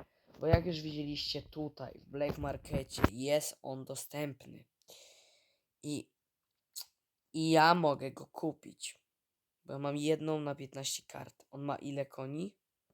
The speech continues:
Nawet nie wiem, ile on ma koni, zaraz sprawdzimy sobie. E, no ale najpierw, mordo, jeżeli jesteś nowy, no to możesz zostawić tą skromną łapę w górę, no bo teraz nie masz co akurat robić, no to ze strzel tą łapkę, czemu nie?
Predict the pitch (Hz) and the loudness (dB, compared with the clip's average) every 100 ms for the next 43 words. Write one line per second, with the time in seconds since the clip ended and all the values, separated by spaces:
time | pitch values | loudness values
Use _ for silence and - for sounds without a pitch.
0 | _ - _ - - 165 165 165 160 160 | _ -20 _ 8 8 8 -2 0 0 -2
1 | - 156 147 139 - 147 139 143 135 - | -4 -6 -4 -4 -6 -6 -6 -6 -4 -4
2 | 131 143 185 - - - - _ _ - | -2 -2 -2 -6 -16 -16 -18 _ _ -6
3 | 143 139 - 659 - 427 196 190 185 175 | -6 -6 -4 4 6 8 6 8 6 8
4 | 175 175 170 165 160 156 151 147 - 147 | 4 4 6 8 8 6 4 2 2 0
5 | 139 143 143 - 320 285 175 - 175 160 | -2 -4 -6 -2 0 0 -2 6 6 6
6 | - 147 139 - 156 147 147 143 139 135 | -2 -6 -4 -4 -2 0 0 2 0 -2
7 | - 143 139 135 127 _ - _ _ _ | -10 -6 0 0 -2 _ -20 _ _ _
8 | - 370 180 - - _ _ - - - | -2 4 4 2 -10 _ _ -14 -14 -20
9 | - - - - - 151 143 - 135 - | -16 0 10 10 8 -4 -4 -6 -8 -12
10 | 123 - 135 143 - 139 - 466 - 160 | -16 -8 -8 -8 -14 -10 -6 -4 -2 -2
11 | - - 117 139 123 120 - 135 127 117 | -2 -6 -8 -8 -8 -12 -16 -14 -12 -12
12 | 117 120 | -14 -16